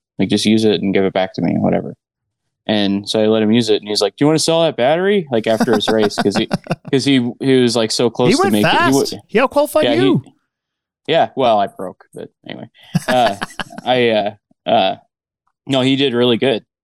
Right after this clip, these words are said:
Speaker 1: And he, he was like, "Holy cow." Like, he jumped up, like, three mains or something.
Speaker 2: Yeah.
Speaker 1: And, uh, uh, I was like, "There you go, dude." Like,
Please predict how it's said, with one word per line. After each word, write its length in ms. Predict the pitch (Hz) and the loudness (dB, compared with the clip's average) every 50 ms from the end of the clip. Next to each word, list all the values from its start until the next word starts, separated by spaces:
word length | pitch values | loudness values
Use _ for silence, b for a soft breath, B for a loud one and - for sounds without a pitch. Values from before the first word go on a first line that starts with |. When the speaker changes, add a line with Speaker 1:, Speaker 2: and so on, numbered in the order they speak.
| _ _ _ _ _ _ | _ _ _ _ _ _
Speaker 1:
And 280 | - 113 113 107 107 104 | -4 0 2 2 2 2
he, 160 | 107 113 107 - | 2 0 0 0
he 180 | - 120 120 | 2 2 2
was 160 | 117 113 110 | 2 2 2
like, 180 | 113 107 104 - | 0 -2 -2 -4
"Holy 380 | _ - 143 151 156 139 117 110 | _ -4 -2 0 2 2 0 -2
cow." 480 | - - - 143 143 135 117 104 95 98 | -4 -4 -4 -2 0 2 0 0 -2 -4
Like, 140 | 117 117 - | -6 -4 -2
he 80 | 160 160 | -2 0
jumped 280 | 143 170 165 151 - | 0 0 -2 0 0
up, 140 | 147 143 143 - | -2 -2 -2 -2
like, 160 | 113 107 - _ | -4 -6 -6 _
three 180 | - 127 123 113 | -2 0 2 2
mains 320 | 113 113 110 107 101 - | 2 2 2 0 -2 -2
or 80 | 85 - | -4 -4
something. 360 | - 92 - - - - 67 | -4 -4 -6 -4 -6 -4 -2
Speaker 2:
Yeah. 260 | 107 107 113 113 104 90 - _ _ _ _ _ _ _ _ _ _ _ _ _ - | -2 -2 -2 -2 -2 -6 -8 _ _ _ _ _ _ _ _ _ _ _ _ _ -4
Speaker 1:
And, 320 | - 117 113 113 110 101 | -2 -2 0 0 0 0
uh, 300 | 110 104 101 95 85 87 - - _ _ _ _ _ _ _ _ _ - | 2 0 2 0 0 -2 -6 -8 _ _ _ _ _ _ _ _ _ -2
uh, 320 | - 110 107 95 82 71 - - - | 0 0 0 0 -2 -6 -10 -6 -4
I 60 | 120 | -2
was 80 | 113 117 | 0 2
like, 140 | 117 110 107 | 2 0 0
"There 140 | - 110 113 | 0 0 0
you 100 | 131 131 | 0 0
go, 200 | 143 170 180 160 | 0 2 2 4
dude." 300 | 139 139 139 139 139 127 - _ | 4 4 4 2 0 -2 -6 _
Like, 220 | - 110 110 104 | 0 0 0 0